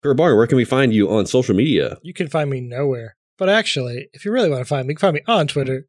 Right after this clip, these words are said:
Speaker 2: at Kurabaras, K U R A B A R A S, or on twitch dot T V slash Kurabar, which has been very quiet lately due to my changes of work schedule. But, you know, one of these days, I will actually be able to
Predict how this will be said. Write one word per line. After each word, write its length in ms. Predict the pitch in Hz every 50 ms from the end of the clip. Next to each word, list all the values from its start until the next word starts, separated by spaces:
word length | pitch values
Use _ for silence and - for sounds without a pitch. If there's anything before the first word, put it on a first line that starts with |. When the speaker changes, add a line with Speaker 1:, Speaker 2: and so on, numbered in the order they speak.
| _ -
Speaker 2:
at 220 | 143 139 127 127
Kurabaras, 720 | - 143 135 131 127 131 135 143 147 143 143 143 - - _ - - - - _ _
K 300 | - - 226 196 170 160
U 300 | 156 151 151 147 147 147 - _ -
R 280 | 170 156 151 147 143
A 300 | 143 139 139 139 135 135 135 _ _ _
B 200 | 208 202 175 151 143
A 180 | 139 135 135 135 _
R 180 | 156 139 131 127
A 120 | 139 185
S, 320 | 220 220 - - - - - _ -
or 140 | 269 233
on 120 | 180 151 139
twitch 200 | - 143 131 -
dot 160 | 147 135 120
T 140 | - 147 135
V 80 | 131
slash 240 | 131 - 143 127 -
Kurabar, 640 | - - 151 139 135 127 160 170 170 165 165 160 156 - - - - - - _ _
which 100 | - 147
has 120 | 135 135 135
been 240 | 190 226 220 190 160
very 240 | 175 202 220 202
quiet 340 | - - 180 170 160 156 151
lately 340 | 147 143 147 143 139 143 139
due 200 | 131 131 131 131
to 100 | 131 127
my 520 | 127 123 123 123 123 123 123 123 127 131 - -
changes 300 | - 165 160 139 131 127
of 80 | 127
work 200 | 123 170 214 214
schedule. 440 | - - - 233 233 220 - 277 277
But, 160 | - 254 247
you 80 | 240 214
know, 220 | 175 151 147 139 143 - - - _ _ _ _ _ _ _ _ -
one 160 | 135 160 180
of 60 | 180
these 140 | 180 180 151
days, 440 | 147 165 170 160 139 127 127 - - -
I 120 | 139 151
will 140 | 156 165 185
actually 360 | 165 170 196 185 - - 185
be 160 | 165 175 175 180 196
able 140 | 196 170
to 580 | - - - 156 147 139 131 127 123 120 117